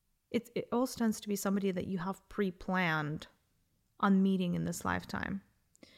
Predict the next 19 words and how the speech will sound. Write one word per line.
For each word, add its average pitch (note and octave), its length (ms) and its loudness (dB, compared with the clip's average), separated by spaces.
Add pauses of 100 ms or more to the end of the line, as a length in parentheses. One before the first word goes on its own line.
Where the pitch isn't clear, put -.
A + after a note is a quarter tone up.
(160)
So - 160 -2
technically A#3 520 -4
speaking, A3 420 -4
you G3 80 0
can G3 140 -2
have F#3+ 480 0 (2000)
more F#3+ 260 2
than F#3+ 180 0
one G3+ 160 -2
soulmates - 480 -6
in F#3+ 80 -2
one F#3+ 160 0
incarnation. G3+ 760 -2 (320)
Some F#3+ 200 -2
of F#3 100 0
them F#3 160 0
could F#3 160 -4
be F#3+ 100 -2
romantic. G#3+ 720 -2